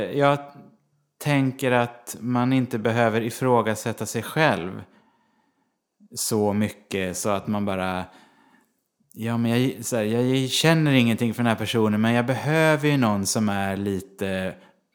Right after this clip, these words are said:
någonting. Så det, alltså det blir för sn-, man snirklar bort det så mycket.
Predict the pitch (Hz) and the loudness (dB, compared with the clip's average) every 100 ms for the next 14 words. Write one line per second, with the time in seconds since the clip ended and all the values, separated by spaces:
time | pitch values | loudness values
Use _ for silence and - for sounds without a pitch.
0 | _ 110 98 92 90 92 87 92 _ _ | _ -6 -2 -2 -4 -6 -8 -10 _ _
1 | _ _ _ _ _ - 110 110 - _ | _ _ _ _ _ -10 -6 -6 -8 _
2 | _ 110 110 110 120 120 123 113 - 117 | _ -6 -4 -2 -4 0 0 0 -2 -2
3 | 107 - 117 127 101 120 120 117 113 - | -2 -4 -4 -6 -6 -2 0 0 -2 -2
4 | 131 127 110 - 120 151 156 - 104 110 | 0 0 -2 -4 0 0 -2 -4 -2 -2
5 | 101 - 85 87 | -4 -4 -6 -6